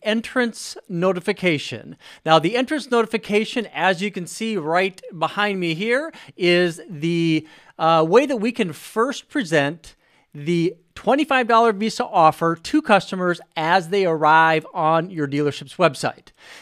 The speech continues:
Many of our dealerships like to have this site-wide, as we recommend. This is a way to make sure that you present that twenty-five dollar Visa reward card offer for visiting your dealership showroom to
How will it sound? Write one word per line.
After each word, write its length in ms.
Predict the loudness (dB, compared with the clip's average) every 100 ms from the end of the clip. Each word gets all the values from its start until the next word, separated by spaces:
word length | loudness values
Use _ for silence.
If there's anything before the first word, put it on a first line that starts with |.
| -2
Many 300 | 2 4 4
of 80 |
our 100 | 4
dealerships 560 | 2 0 0 -2 -8 -4
like 240 | 0 0 -2
to 80 |
have 300 | -6 0 0
this 180 | -2 -8
site-wide, 1000 | -6 -2 -2 -4 -2 4 4 4 -2 -8
as 340 | -6 0 0 -2
we 260 | -4 -4
recommend. 760 | 0 2 2 -2 0 0 0 -4 -10 -8
This 180 | -6 -4
is 100 | -2
a 60 |
way 340 | 0 2 2 0
to 500 | -4 -6 -2 0 0 -4 -20 -6
make 180 | -4 -2
sure 140 | -2
that 140 | -2 0
you 160 | 0
present 520 | 0 -2 0 0 0 -2
that 260 | -2 -2
twenty-five 640 | -4 -2 -2 0 0 0
dollar 340 | 0 2 2 0
Visa 340 | -2 -4 -4
reward 440 | -2 0 2 2 0
card 240 | -4 2
offer 400 | 2 2 0 -4
for 240 | -4 -6
visiting 440 | -6 -4 -4 -2 0
your 120 | 0
dealership 460 | 0 0 0 -4 -4
showroom 420 | 0 0 0 -4
to 220 | -8 -12